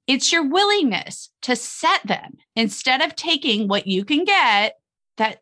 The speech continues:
starts this process of change. Setting goals actually matters, especially in weight loss. And they don't need to be diminished, safe goals,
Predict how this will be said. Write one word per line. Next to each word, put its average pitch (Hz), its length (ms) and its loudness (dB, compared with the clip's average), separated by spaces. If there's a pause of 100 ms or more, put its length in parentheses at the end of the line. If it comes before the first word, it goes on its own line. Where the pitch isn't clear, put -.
starts - 720 -2
this 202 180 -4
process 175 500 -2
of 160 140 -8
change. - 640 -10
Setting 349 540 0
goals 269 320 2 (100)
actually 226 540 0
matters, 190 560 0
especially 262 560 0
in 269 100 4
weight 254 240 2
loss. - 480 -6 (300)
And 262 180 4
they 302 120 4
don't 277 420 2
need 285 240 2
to 302 80 -6
be 285 340 0
diminished, 240 800 0
safe 226 480 -4
goals, 180 520 -4